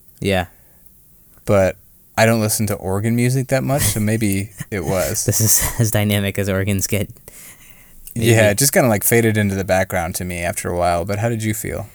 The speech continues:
Speaker 1: Uh, yeah, there, there were certain parts, uh, that I feel like, uh, lined up, like, nicely, or, like, where the rhythm would change, like, with what's going on in the scene. But, uh, I, w-, I would say for the most part, it didn't feel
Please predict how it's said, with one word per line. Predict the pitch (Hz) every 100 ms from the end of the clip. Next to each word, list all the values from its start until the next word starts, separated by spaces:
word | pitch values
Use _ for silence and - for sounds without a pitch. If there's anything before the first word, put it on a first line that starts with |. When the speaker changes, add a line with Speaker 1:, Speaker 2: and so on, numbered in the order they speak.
| - - -
Speaker 1:
Uh, | 127 127 131
yeah, | 170 214 170
there, | 131 175
there | 185 202
were |
certain | - 214 190
parts, | 190 175 175 - - -
uh, | 131 131 127 120
that | 123
I | 120
feel | - 143
like, | 127 113
uh, | 104
lined | 101 107 107 104
up, | 98 -
like, | 95 104
nicely, | 101 101 - 104 98 98
or, | 95
like, | 92 95
where | 90 92 98
the | 95
rhythm | 101 101
would | 98 -
change, | 107 98 95
like, | 95 -
with | 104 -
what's | 98 -
going | 95 92
on | 92
in |
the | 92
scene. | 98 95
But, | 95 95 - - - - - -
uh, | 101 98 98
I, | 85
w-, | 139 139
I |
would | 135 131
say | 127
for | 127
the | 107
most | 110 107 -
part, | 104
it | 95 78
didn't | - 185 139
feel | 123